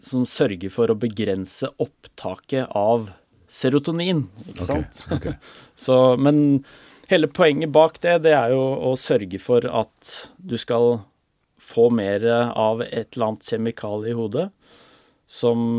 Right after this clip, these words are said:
Speaker 1: eh, og da blir du jo lært opp gjennom denne medisineringen, som,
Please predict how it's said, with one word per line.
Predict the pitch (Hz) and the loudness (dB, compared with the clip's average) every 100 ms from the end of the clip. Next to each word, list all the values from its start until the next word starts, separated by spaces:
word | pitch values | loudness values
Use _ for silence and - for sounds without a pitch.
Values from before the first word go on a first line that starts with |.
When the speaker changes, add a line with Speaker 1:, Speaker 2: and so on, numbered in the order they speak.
| 117 | -2
Speaker 1:
eh, | 117 113 117 113 117 | -2 -2 -4 -6 -8
og | - 135 | -6 0
da | 143 170 | 2 2
blir | 139 131 131 | 0 -4 -2
du | |
jo | 165 | -2
lært | 185 175 101 - - | -2 -2 -2 -6 -10
opp | 139 131 | -6 -4
gjennom | 104 101 107 135 143 | -4 -4 -4 -2 -2
denne | 113 104 113 123 110 _ | -2 -2 -2 -2 -4 _
medisineringen, | 120 120 117 - 123 101 113 160 180 | -4 -4 -4 -4 -4 -2 -4 -6 -8
som, | 127 123 127 | -8 -6 -8